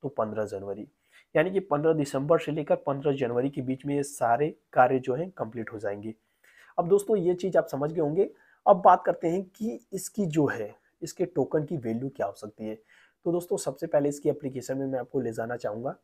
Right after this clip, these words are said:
दिखा देता हूँ इसका एप्लीकेशन ओपन करके। देख सकते हैं दोस्तों यहाँ पे इसके एप्लीकेशन में का, कितना तेज़ी से मेरा टोकन माइनस हो रहा है यहाँ पे। तो दोस्तों यहाँ पे आप सभी को मालूम है कि हमें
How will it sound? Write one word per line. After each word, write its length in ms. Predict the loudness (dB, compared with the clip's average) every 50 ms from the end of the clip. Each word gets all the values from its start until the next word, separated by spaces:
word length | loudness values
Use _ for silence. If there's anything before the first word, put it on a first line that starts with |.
| _ _ _ _ _ _ _ _ _ _ -8
दिखा 240 | -6 -4 -2 -2 -4
देता 220 | -2 -2 -2 -2
हूँ 80 | -2 -4
इसका 180 | -4 -4 -6 -6
एप्लीकेशन 480 | -6 -6 -6 -6 -6 -6 -6 -6 -6
ओपन 240 | -6 -4 -4 -4 -4
करके। 280 | -4 -6 -6 -6 -8 -10 -10 _ _ _ _ _ _ _ _ _ _ _ _ _ _ _ _ _ _ 2 6
देख 180 | 6 8 8
सकते 200 | 6 4 2 2
हैं 60 | 2 2
दोस्तों 260 | 2 2 2 2 2
यहाँ 440 | 2 0 -2 -2 2 2 2 2 0
पे 80 | -6 -8 -8 -8
इसके 260 | -12 -12 -8 -2 0 0
एप्लीकेशन 800 | 0 0 -2 -8 -6 -6 -8 -6 -4 -2 -2 -2 0 -2 -2 -2
में 140 | -2 -6 -8 _ _ -8
का, 160 | -6 -6 -6
कितना 400 | -6 -8 _ -14 -4 0 0 2
तेज़ी 240 | 2 2 0 0 0
से 120 | -2 -2
मेरा 160 | 2 2 2 2
टोकन 320 | 2 0 -4 -4 -2 -2
माइनस 320 | -2 -2 -2 -4 -6 -8 -6
हो 60 | -4
रहा 80 | -2 -2
है 60 | -2
यहाँ 140 | -4 -6 -8 -8
पे। 80 | -10 -10 -12 _ _ -20 -20 _ _
तो 80 | -4 -2
दोस्तों 260 | -2 0 4 4 4
यहाँ 280 | 4 4 2 0 0 0
पे 140 | 4 4 4
आप 120 | 4 4
सभी 180 | 2 -2 -2 -2
को 120 | 0 2
मालूम 240 | 4 4 4 4 0
है 60 | -4
कि 160 | -4 -2 -4
हमें 340 | -4 -2 -4 -4 -2 -2